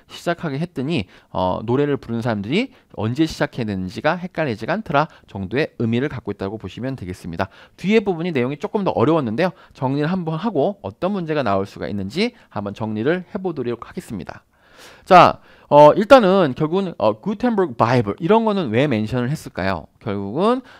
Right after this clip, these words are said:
어, 프린팅 프레스가 나오고 구텐버그 바이블이 나오고 나니까 그 직후에 대량 생산이 가능해지면서 결국은 악보가 되게 많이 나오더라라는 부분이 되겠죠. 결국 인플루언스, 이벤트, 인벤션 이런 부분들을 잘 들어주시면 되겠고요.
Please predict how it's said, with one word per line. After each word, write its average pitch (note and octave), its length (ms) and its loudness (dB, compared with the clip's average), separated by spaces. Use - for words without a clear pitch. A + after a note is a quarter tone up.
어, - 160 -6
프린팅 G#3 400 -4
프레스가 D3+ 420 -2
나오고 A2+ 720 -2
구텐버그 A#2 500 -6
바이블이 C3 480 -2
나오고 G#2 260 -2
나니까 G#2+ 340 -2
그 C3+ 140 -6
직후에 F#3+ 580 0
대량 A#2+ 340 0
생산이 A2+ 360 -6
가능해지면서 B2+ 1040 2
결국은 G#2 440 -8
악보가 A#2 480 -2
되게 A#2+ 200 -8
많이 G#2 240 -4
나오더라라는 C#3 880 2
부분이 G2 280 -8
되겠죠. E2+ 380 -6
결국 G#2+ 340 -8
인플루언스, D#3+ 720 -4
이벤트, C3 640 -2
인벤션 C#3 640 0
이런 A2+ 260 -4
부분들을 G2+ 580 -2
잘 F#2+ 280 -4
들어주시면 G2+ 640 -8
되겠고요. F2+ 420 -6